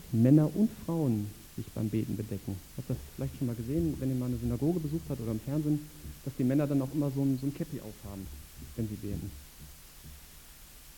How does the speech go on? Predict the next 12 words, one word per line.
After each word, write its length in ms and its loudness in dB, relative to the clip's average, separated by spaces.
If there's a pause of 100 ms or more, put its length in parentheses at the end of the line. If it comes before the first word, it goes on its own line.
(340)
Äh, 40 -6 (220)
hier 120 -8
gibt's 160 -4
auch 80 -6
bestimmt 260 -4
einen 180 -8
Fachausdruck 380 -6
für, 80 -4
den 180 -4
ich 80 -10
nicht 160 -10
weiß. 180 -8